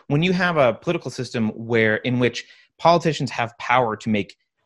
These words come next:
like, real impacts on businesses or whatever, when they can, um, ban things or, um, you know, go after your competitors or institute regulations or stuff that can massively cost you potentially billions of dollars or make you billions of dollars.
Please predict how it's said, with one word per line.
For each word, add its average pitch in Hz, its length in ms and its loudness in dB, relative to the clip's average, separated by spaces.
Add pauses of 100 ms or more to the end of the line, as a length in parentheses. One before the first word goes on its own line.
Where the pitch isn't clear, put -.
(240)
like, 135 260 -2
real 180 680 2
impacts 131 640 -2
on 95 220 -6
businesses 107 500 -4
or 95 120 -6
whatever, 95 400 -2
when 101 200 -2
they 131 120 2
can, 110 320 -2 (380)
um, 98 220 -2 (460)
ban 131 320 4
things 107 380 -2
or, 104 500 0 (420)
um, 101 520 -2 (480)
you 117 120 -4
know, 104 60 -4
go 120 220 4
after 120 260 2
your 110 140 0
competitors 110 760 -2
or 98 280 -4 (200)
institute 127 520 -4
regulations 113 840 0
or 101 440 -2
stuff - 260 -4
that - 140 -2
can 110 280 -2
massively 139 720 -2
cost - 300 -2
you 117 140 -4 (300)
potentially 202 320 0
billions 131 400 2
of 98 80 -10
dollars 151 260 0
or 170 140 4
make 185 260 2
you 131 80 -2
billions 92 400 -2
of 82 80 -16
dollars. - 380 -12